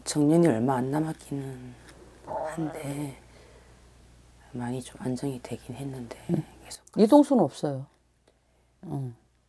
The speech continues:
Speaker 2: 언니가 좀 불안해서 이동 저하거든. 근데 이동수는 없어요.
Speaker 1: 그 저는 장사를, 장사를 해볼까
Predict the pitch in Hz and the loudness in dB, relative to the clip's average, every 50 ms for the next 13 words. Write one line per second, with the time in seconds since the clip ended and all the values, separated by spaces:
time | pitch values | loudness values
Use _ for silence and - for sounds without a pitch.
0 | _ _ _ _ _ _ _ _ _ _ - _ _ _ _ _ _ _ - 175 | _ _ _ _ _ _ _ _ _ _ -20 _ _ _ _ _ _ _ 0 2
1 | 214 226 220 202 196 190 175 - - 185 220 233 233 220 196 180 180 165 160 175 | 4 6 6 6 6 4 2 4 6 8 10 10 10 8 6 6 6 6 8 8
2 | 170 170 156 139 135 123 - 147 147 151 151 151 139 143 190 226 226 202 175 160 | 6 8 6 2 0 0 0 2 2 4 2 2 2 2 2 2 2 0 2 2
3 | 156 147 143 - _ _ _ - 208 220 277 277 277 269 - 262 233 190 135 113 | 2 2 0 -4 _ _ _ 2 4 6 8 6 6 6 2 2 4 4 2 2
4 | - - - 127 123 120 120 - _ _ _ _ _ _ _ _ _ _ _ _ | -2 -4 -4 -4 -2 -4 -10 -14 _ _ _ _ _ _ _ _ _ _ _ _
5 | _ _ _ _ _ _ _ _ _ _ _ _ - - - - - 147 - - | _ _ _ _ _ _ _ _ _ _ _ _ -20 -20 -20 -10 -10 -10 -8 -8
6 | 139 131 127 131 - _ - - _ - - - - - - - - - - - | -12 -14 -14 -16 -20 _ -20 -20 _ -20 -20 -20 -20 -20 -20 -20 -20 -20 -20 -20
7 | - - - - 135 127 123 - 175 180 180 165 - - - - - - - - | -16 -14 -10 -10 -8 -6 -4 -4 -2 -2 -2 -2 -4 -6 -10 -18 -20 -18 -18 -18
8 | - - - - - - - - - - - - - - - - - 143 135 139 | -18 -18 -18 -18 -20 -20 -20 -20 -20 -20 -20 -20 -20 -20 -14 -10 -6 -6 -6 -4
9 | 127 170 175 165 156 139 127 135 135 143 135 - - - 127 123 | -4 -4 -2 -2 -2 -4 -6 -6 -6 -6 -6 -6 -6 -8 -8 -8